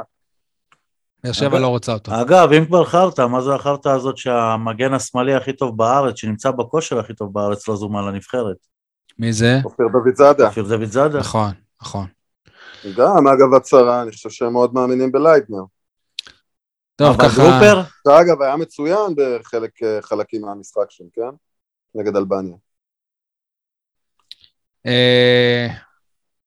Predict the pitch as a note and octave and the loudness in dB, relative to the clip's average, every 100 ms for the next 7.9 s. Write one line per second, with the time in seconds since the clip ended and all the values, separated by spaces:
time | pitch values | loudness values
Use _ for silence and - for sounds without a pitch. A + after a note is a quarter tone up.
0 | _ _ _ _ C#3+ D#3+ D#3 - D3+ D3 | _ _ _ _ -2 2 2 2 4 4
1 | C#3+ B2+ A#2+ A2 G#2+ B2+ C3 A2 B2+ B2 | 4 2 -2 -4 0 0 0 0 -2 0
2 | A2+ - G#2+ A2+ A#2 A#2 A#2 A2+ - G2 | -4 -6 -6 -4 -4 -2 -2 -4 -10 -12
3 | G2 _ _ _ _ _ _ _ _ A2 | -14 _ _ _ _ _ _ _ _ -2
4 | B2+ D#3 D3+ D3+ C#3 C3 A#2+ C3+ D3+ D#3+ | 4 4 6 4 4 2 2 0 2 2
5 | D3 - C#3+ C3 B2+ C3 - E3 D3+ C3 | 0 -6 -2 0 2 -2 0 2 2 -2
6 | - C#3 C3 A2+ E3 E3 - D#3+ E3+ - | 0 2 2 0 -2 -2 -2 0 0 -2
7 | - B2+ D#3+ D#3 - A#2+ G#2+ A#2+ A#2 | -4 0 2 0 -4 -8 -6 -6 -6